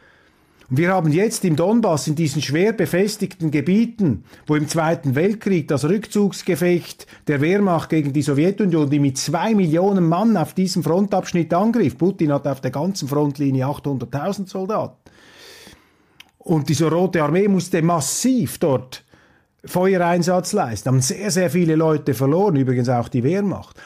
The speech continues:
Das sind traditionsgemäß härtest umkämpfte Gebiete. Und warum hält man jetzt diese Blutmühle in Gang? Um siebzehn Prozent eines Donbass-Territoriums zu sichern. Dreiundachtzig Prozent haben die Russen erobert.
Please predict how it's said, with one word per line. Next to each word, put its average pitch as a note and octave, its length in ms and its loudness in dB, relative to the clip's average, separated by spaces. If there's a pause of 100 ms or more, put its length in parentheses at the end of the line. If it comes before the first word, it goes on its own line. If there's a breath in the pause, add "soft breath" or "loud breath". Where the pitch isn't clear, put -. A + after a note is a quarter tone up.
(240 loud breath)
Das C3 220 -2
sind E3 260 0
traditionsgemäß D#3 1200 0
härtest F3+ 640 -2
umkämpfte D3+ 840 0 (180 loud breath)
Gebiete. F#3+ 480 -2 (260 loud breath)
Und D3 120 2
warum G3 340 2
hält G3+ 340 0
man G3+ 140 2
jetzt G3 280 0
diese F3+ 300 2
Blutmühle G#3 880 2
in F3 260 2
Gang? A3 460 2 (1160 loud breath)
Um F#3+ 180 2
siebzehn A3 680 0
Prozent G3+ 640 0
eines F3 360 0
Donbass-Territoriums F#3 1400 2
zu C#3+ 120 0
sichern. A3+ 640 0 (360 soft breath)
Dreiundachtzig D#3 720 0
Prozent C#3+ 440 0
haben B2+ 160 0
die C3 120 0
Russen C3 340 0
erobert. E3 460 0